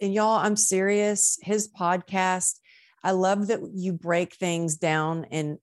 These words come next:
in, like, analogies. You can, e-, it's easy to understand, lessons about what you should do with your money. If y'all look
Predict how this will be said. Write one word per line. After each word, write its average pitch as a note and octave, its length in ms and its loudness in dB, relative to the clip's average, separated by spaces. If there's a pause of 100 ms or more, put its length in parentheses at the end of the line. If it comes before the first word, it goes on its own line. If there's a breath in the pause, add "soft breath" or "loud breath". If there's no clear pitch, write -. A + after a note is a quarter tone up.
in, D#3 180 0
like, D#3 200 0
analogies. E3+ 840 0
You C#3+ 80 -6
can, - 280 -10
e-, - 220 -8
it's - 320 -20
easy C4 360 4
to A#3 120 0
understand, F3+ 920 0 (460 soft breath)
lessons G3+ 680 2
about D#3 640 2
what E3+ 280 -2
you F3 120 -4
should D#3 180 -6
do E3 140 0
with E3 100 0
your E3 100 -2
money. D#3 320 0
If C#3+ 120 -8
y'all D#3 220 2
look E3 240 0